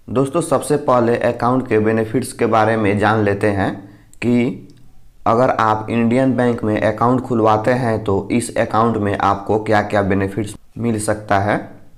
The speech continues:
तो बेनिफिट्स की बात करें तो दोस्तों, इंडियन बैंक की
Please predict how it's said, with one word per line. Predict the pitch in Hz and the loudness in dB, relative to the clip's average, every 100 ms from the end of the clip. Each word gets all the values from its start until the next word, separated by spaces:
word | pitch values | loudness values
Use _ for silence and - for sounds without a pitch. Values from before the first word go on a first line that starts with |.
| - | -2
तो | 120 | 2
बेनिफिट्स | 123 131 131 147 143 | 2 2 2 0 -2
की | - 143 | -2 0
बात | 131 127 | 2 0
करें | - 135 135 131 | 0 2 2 2
तो | 107 | 2
दोस्तों, | 104 117 131 - 107 | 4 2 2 0 -2
इंडियन | 107 117 123 123 143 131 | 0 0 2 4 4 4
बैंक | 131 127 | 2 0
की | 123 | 0